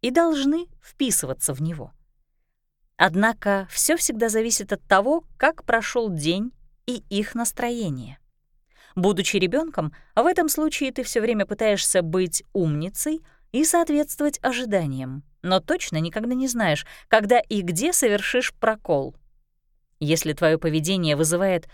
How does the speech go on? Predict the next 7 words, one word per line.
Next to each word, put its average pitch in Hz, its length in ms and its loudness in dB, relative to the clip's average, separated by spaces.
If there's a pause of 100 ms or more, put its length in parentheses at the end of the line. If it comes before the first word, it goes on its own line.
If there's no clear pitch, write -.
(160)
неудовольствие, 165 960 0
то 190 140 4
родители 302 560 2 (160)
сразу 330 380 4
же 311 120 -2
перестанут 247 760 0
союзничать. 185 920 -4